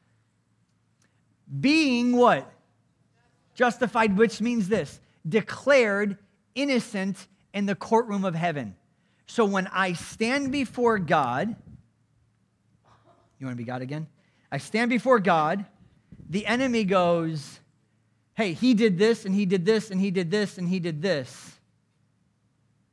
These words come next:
And God goes, "Okay, you have all these accusations coming." And I go, "I believe in him."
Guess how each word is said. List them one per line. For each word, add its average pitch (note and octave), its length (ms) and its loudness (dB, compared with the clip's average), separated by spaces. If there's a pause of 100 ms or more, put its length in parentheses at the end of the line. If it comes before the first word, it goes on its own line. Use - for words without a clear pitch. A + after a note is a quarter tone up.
(200)
And D#3 160 -6
God G3 240 2
goes, D#3 540 -2 (120)
"Okay, D#3 300 0
you E3+ 180 -2
have D#3+ 100 -2
all F3+ 160 0
these F#3+ 160 -2
accusations F3 760 -4
coming." D#3+ 360 -6
And C#3+ 100 -6
I C#3+ 60 -4
go, C#3 440 -2 (840)
"I C#3+ 120 -8
believe C#3 280 -6
in A2+ 100 -8
him." G#2 280 -14